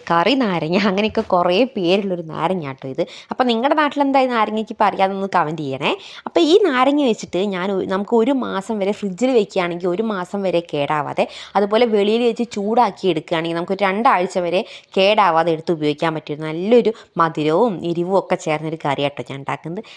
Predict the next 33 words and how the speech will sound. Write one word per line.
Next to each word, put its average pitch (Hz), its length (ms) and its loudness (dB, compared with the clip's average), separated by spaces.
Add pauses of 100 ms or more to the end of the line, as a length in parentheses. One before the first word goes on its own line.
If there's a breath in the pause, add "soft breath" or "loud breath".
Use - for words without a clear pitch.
(100)
അപ്പം - 180 2
അതെങ്ങനെ 233 360 2
ഉണ്ടാക്കുന്നത് 196 400 0
നമുക്ക് 185 220 -4
നോക്കാം. 254 140 2 (640 soft breath)
അപ്പം 294 180 2
അതിന് 285 240 4
വേണ്ടി 254 280 4
ആദ്യം 214 240 2
തന്നെ 208 180 4
നമ്മൾ 190 180 0 (100)
നാരങ്ങയില്ലേ 175 580 2
നന്നായി 180 480 0
കഴുകിയിട്ട്, 156 480 -4
തൊലിയൊന്നും 277 460 4
കളയണ്ട, 135 340 -4 (160)
നന്നായി 214 460 -2
കഴുകിയിട്ട് 147 420 -4 (100)
അത് 202 80 2 (100)
ചെറുതാക്കി 220 560 2
മുറിച്ചെടുക്കുക. 196 460 -2 (280 loud breath)
മാക്സിമം 302 500 0
കുഞ്ഞു 214 240 0
കുഞ്ഞാക്കി 190 400 -4
മുറിച്ചെടുക്കാൻ 143 540 -6
നോക്കുക 139 220 -8
കേട്ടോ. 143 160 -4 (380 loud breath)
എന്നിട്ട് 508 340 2
പിന്നെ 190 260 2
അതിലേക്ക് 143 500 -4 (320 loud breath)
നമ്മുടെ 175 200 -8 (120)
പത്ത് - 320 -2
പച്ചമുളക്, 143 520 -6